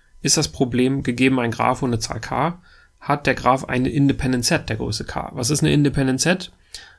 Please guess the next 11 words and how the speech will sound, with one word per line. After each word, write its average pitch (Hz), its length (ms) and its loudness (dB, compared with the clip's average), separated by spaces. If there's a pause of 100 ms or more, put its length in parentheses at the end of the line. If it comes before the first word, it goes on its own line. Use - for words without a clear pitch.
Das 135 160 0
ist 151 100 2
sowas 135 280 2
Ähnliches 156 440 2
wie 135 60 0
eine 123 120 0
Clique. 175 540 -2 (640)
Bei 123 80 -4
einer 120 100 2
Clique 151 560 0 (300)
müssen 139 580 0